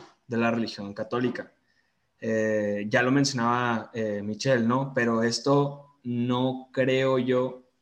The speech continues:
a menos que esté equivocado, que haya sido aplicado como en todas las religiones, un gótico, un renac-, un renacentista o, o un románico o algún otro que, que le siguiera como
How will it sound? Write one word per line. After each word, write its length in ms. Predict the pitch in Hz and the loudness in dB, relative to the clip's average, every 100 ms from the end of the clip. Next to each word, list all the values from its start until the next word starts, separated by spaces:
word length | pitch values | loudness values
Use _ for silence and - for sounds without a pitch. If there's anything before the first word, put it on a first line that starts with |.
| _ | _
a 200 | 113 110 | -6 -4
menos 260 | 110 117 - | -4 -4 -4
que 80 | |
esté 180 | 113 113 | -8 -8
equivocado, 640 | - 123 120 135 127 131 - _ _ _ | -6 -4 -2 0 0 -2 -12 _ _ _
que 200 | 131 120 | -2 2
haya 720 | 117 117 120 123 127 131 127 - - | 2 2 2 2 2 0 -4 -12 -8
sido 340 | - 131 131 | -4 0 2
aplicado 560 | 131 135 123 117 113 120 | 0 0 -2 -2 -2 -2
como 200 | 135 123 | -2 0
en 280 | 110 107 - | -2 -4 -6
todas 300 | 120 120 120 | -2 0 0
las 140 | 123 127 | -2 -2
religiones, 840 | 120 107 117 113 120 - - _ - | -4 -4 -2 0 0 -4 -8 _ -4
un 200 | 127 127 | 0 4
gótico, 840 | 131 131 139 147 151 151 - _ | 4 2 -2 0 -2 -2 -10 _
un 400 | 117 120 123 120 | -4 -2 0 -2
renac-, 440 | 117 120 120 117 - | -2 -2 -2 -4 -6
un 600 | 127 123 123 123 123 123 120 | -6 -2 -2 0 0 -2 -2
renacentista 880 | 127 123 113 113 156 147 160 - - - _ | -4 -4 -4 -2 -2 -2 -6 -8 -16 -20 _
o, 100 | 107 110 110 107 104 | -2 0 2 0 0
o 60 | 117 | 2
un 140 | 117 | 2
románico 580 | 123 123 135 143 143 139 | 2 2 2 2 2 4
o 320 | 139 120 117 | 4 2 0
algún 340 | 110 107 113 | 0 0 2
otro 300 | 117 117 131 | 0 0 -4
que, 340 | 123 120 107 - | -4 -4 -6 -6
que 140 | 117 107 | -6 -4
le 120 | 107 | -4
siguiera 400 | - 107 113 113 | -4 -2 -2 -2
como 320 | 120 107 | -2 -2